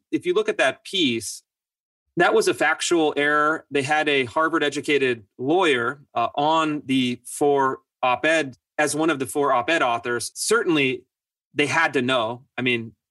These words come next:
it's pretty clear. You read it, I read it. It's very clear language. It's not confusing. You have four authors. You have a, a, a, an attorney who specializes in these issues, as well as the editorial staff. I think what was happening is that they really just wanted to do anything to undermine these legislative efforts.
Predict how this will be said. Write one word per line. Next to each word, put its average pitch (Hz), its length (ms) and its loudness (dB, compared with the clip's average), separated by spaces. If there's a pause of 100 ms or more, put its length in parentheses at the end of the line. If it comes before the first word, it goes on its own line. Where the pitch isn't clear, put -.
(100)
it's 123 180 -2
pretty - 260 0
clear. 147 460 2
You 135 200 2
read 139 180 2
it, 139 100 0
I 139 100 2
read 117 200 0
it. 131 220 -4
It's - 140 -16
very 151 220 0
clear 139 240 2
language. 123 460 0
It's - 140 -8
not 139 160 -4
confusing. 131 520 -2 (400)
You 135 120 2
have 127 300 2 (180)
four 156 340 2
authors. 139 580 0
You 120 80 -4
have 113 120 -2
a, 110 160 -6 (100)
a, 110 200 -4
a, 117 400 -4
an 120 100 0
attorney 151 400 0
who 131 100 0
specializes 139 640 0
in 139 80 -2
these 127 180 -2
issues, 139 440 -2 (420)
as 120 140 -2
well 143 120 4
as 127 60 0
the 135 80 2
editorial 147 400 0
staff. 104 460 -4 (120)
I - 80 -4
think 233 160 -2
what 226 140 2
was 147 120 2
happening 156 440 0
is 120 140 -2
that 123 240 -2 (480)
they 160 120 4
really 190 280 4
just 160 220 0
wanted 147 240 0
to 135 80 0
do 135 280 0
anything 135 640 -2
to - 160 -8
undermine 127 540 0
these 110 160 -4
legislative 123 420 -2
efforts. - 520 -14